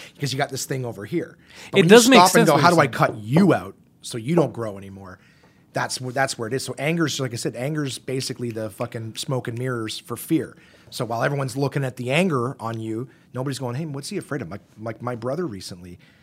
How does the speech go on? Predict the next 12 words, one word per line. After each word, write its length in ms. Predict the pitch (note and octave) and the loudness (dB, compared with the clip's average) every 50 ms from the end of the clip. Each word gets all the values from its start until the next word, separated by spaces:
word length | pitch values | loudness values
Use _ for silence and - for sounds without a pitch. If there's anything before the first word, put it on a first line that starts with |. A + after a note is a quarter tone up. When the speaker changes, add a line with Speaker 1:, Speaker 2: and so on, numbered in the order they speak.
| _ _ _ - | _ _ _ -12
Speaker 1:
um, 260 | - F2 F2 E2+ F2+ | -10 -10 -10 -10 -10
had 140 | F#2+ C3 A#2 | -6 -4 -4
a 40 | A2 | -2
lot 180 | G#2 G#2 G#2 G#2 | -2 -2 -4 -4
of 40 | G#2+ | -6
medical 300 | G#2 A2 C3+ - C3+ A#2 | -6 -8 -8 -10 -10 -12
stuff, 340 | - - - - - _ _ _ _ _ _ _ - | -14 -14 -16 -18 -20 _ _ _ _ _ _ _ -16
and, 280 | - G#2 G#2+ G#2+ G#2 - - | -14 -12 -10 -10 -12 -12 -10
and 160 | A2 A2 A2 | -10 -10 -10
he 260 | G#2+ G2 - B2+ C3+ | -10 -10 -8 -8 -8
was 180 | D3 D#3 C3+ - | -6 -8 -8 -8
kinda, 340 | - - C3 B2+ C3 C3+ | -8 -8 -6 -6 -6 -6